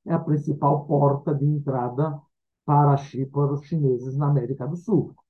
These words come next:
Devemos aproveitar isso daí. Quer trazer dinheiro, pode trazer.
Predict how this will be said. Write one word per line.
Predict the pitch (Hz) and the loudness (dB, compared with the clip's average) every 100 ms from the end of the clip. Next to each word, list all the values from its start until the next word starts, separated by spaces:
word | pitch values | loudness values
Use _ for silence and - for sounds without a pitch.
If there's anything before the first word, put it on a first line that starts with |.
| - | 2
Devemos | 202 135 127 120 | 4 4 2 0
aproveitar | 143 - - 120 104 101 98 | -2 -2 -4 -6 -6 -8 -10
isso | 101 - | -12 -8
daí. | 131 254 294 - _ _ _ _ _ - | -2 0 -2 -4 _ _ _ _ _ -12
Quer | 104 | -8
trazer | - 131 104 127 | -4 -4 -2 -4
dinheiro, | 123 139 120 117 139 | 0 0 0 0 0
pode | 139 139 131 | 0 -2 -4
trazer. | 143 220 269 165 120 | -2 -2 0 0 0